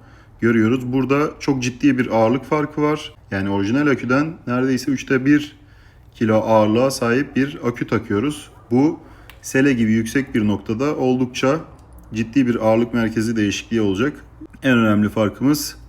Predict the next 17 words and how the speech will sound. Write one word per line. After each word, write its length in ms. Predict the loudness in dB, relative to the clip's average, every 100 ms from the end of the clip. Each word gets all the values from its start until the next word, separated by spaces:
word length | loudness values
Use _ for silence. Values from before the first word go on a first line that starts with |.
| -8
hafifliği 440 | -8 -6 -6 -4 -4
aslında. 520 | -6 -10 -2 -2 -2 -8 -20 -4
Eski 300 | -2 -2 -2
akünün 380 | -2 0 0 0
gücünü 320 | 0 0 2
gösterecektim 720 | 2 2 0 0 0 -2 0
ama 240 | 0 0 -4 -8 -6
akü 440 | -6 0 2 2 0
oldukça 460 | -2 -2 -4 -2 0
zayıflamış 520 | 0 0 -2 -4 -4
ve 60 |
çok 300 | -2 -4 -4
zayıf 280 | -2 0 0
marş 260 | -2 -4 -6
yapıyordu. 360 | -4 -4 -2
O 60 | 0
yüzden 340 | 0 0 -2